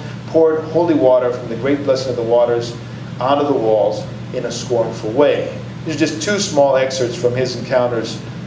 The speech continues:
with the demons. Now, this is a, a, a story about he, how he cast out demons from possessed people that came to him. "They brought a possessed girl to Soroti for me to see,"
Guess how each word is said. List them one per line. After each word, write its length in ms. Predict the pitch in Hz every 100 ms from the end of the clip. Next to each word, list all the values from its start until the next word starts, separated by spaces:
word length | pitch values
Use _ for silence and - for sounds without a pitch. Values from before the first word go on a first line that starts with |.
| -
with 260 | 117 117 - - - -
the 60 |
demons. 680 | 110 143 151 - - - - -
Now, 380 | - - - -
this 180 | 180 170
is 120 | 147
a, 640 | 147 135 139 123 - - - -
a, 60 | -
a 60 |
story 360 | - 160 160 160
about 280 | 139 127 127
he, 120 | 139
how 260 | 123 131
he 100 | 127 -
cast 320 | 135 - -
out 360 | 147 139 - - - -
demons 400 | 139 127 113 120
from 180 | 120 117
possessed 420 | 110 - - -
people 280 | 160 143 120
that 140 | 120
came 300 | 120 160 143
to 80 | 113
him. 180 | 104 - - - - - - -
"They 100 | 151
brought 260 | 147 185 190
a 80 |
possessed 440 | - - 190 190 180
girl 300 | 190 196 190
to 100 | 190
Soroti 580 | - 170 160 156 196 170
for 120 | 151
me 140 | 156
to 100 | 151
see," 440 | 143 - 170 -